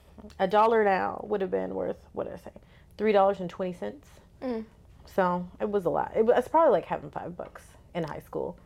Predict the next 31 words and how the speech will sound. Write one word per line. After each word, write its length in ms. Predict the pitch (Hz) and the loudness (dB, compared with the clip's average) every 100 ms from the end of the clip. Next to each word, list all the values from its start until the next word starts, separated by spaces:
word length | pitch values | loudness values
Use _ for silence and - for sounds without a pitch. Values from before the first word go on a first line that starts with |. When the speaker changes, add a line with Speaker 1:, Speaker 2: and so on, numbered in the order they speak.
| - | -14
Speaker 1:
And, 120 | 233 277 | -6 0
like, 200 | 311 320 | 0 -2
yeah, 60 | - - | -14 2
that 240 | 523 494 480 | 6 6 6
was 80 | - | 4
some 120 | 453 | 4
money. 200 | 427 466 480 - | 6 2 -2 -12
Speaker 2:
Yeah. 240 | 339 381 370 - | -6 -6 -6 -2
Speaker 1:
'Cause 100 | 359 | 2
I, 260 | 403 427 403 | 4 2 0
you 80 | 311 | 0
know, 180 | 359 370 | -2 -4
you 80 | 170 | -4
ain't 140 | 180 269 | 0 2
got 100 | 302 | 4
no 80 | |
job. 300 | 285 330 320 311 | 4 4 2 0
You 260 | 339 277 - 208 | -10 -14 -14 -12
ain't 100 | 269 | -2
have 180 | 302 233 | 0 4
a 20 | |
lot 140 | 190 | 4
of 60 | 170 | 4
money. 240 | 160 151 - 180 - | -2 -6 -12 -6 6
Speaker 2:
But 160 | 247 | 6
yeah, 220 | 254 480 262 | 8 4 4
so 180 | - - | 2 0
even 340 | 269 269 262 | 2 2 2
that, 240 | 285 185 - | 0 -2 -2
the 60 | 190 | -10
const-, 340 | - 339 370 | -8 -8 -10